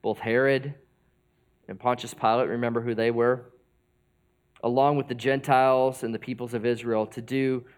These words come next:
whatever your hand and plan had predestined to take place."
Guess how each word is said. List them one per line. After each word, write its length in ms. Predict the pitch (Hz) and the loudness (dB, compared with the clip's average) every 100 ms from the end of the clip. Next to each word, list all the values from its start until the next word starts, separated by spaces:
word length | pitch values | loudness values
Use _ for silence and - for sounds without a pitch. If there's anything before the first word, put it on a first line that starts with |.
| _ | _
whatever 840 | - 98 110 135 151 147 147 151 | -12 -4 0 4 4 4 2 2
your 180 | 151 147 | 0 0
hand 600 | 143 123 110 104 101 104 - | 0 0 0 -2 -4 -8 -10
and 160 | 107 104 | -10 -8
plan 340 | - 107 98 | -4 -4 -4
had 160 | 104 92 | -8 -10
predestined 520 | 110 98 95 - 92 | -8 -6 -6 -8 -12
to 80 | 92 | -10
take 220 | 101 92 | -10 -10
place." 520 | - 90 90 - - | -8 -8 -8 -12 -20